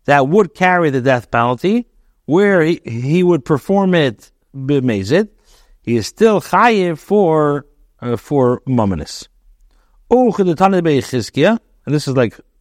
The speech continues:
uh, he says, the Tana B'Chizkiah, Maka Adam, Maka Behema.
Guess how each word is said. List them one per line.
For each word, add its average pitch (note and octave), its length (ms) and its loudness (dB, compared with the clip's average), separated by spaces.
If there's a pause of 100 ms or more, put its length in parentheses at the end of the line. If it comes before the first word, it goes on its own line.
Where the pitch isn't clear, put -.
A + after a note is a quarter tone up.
(580)
uh, A2+ 540 0
he G2+ 120 -4
says, F#3 340 2
the C3 60 -14
Tana D#3 180 -2
B'Chizkiah, F3 400 -2
Maka F3 300 0
Adam, F3 240 0
Maka D#3 240 -2
Behema. A2+ 440 -4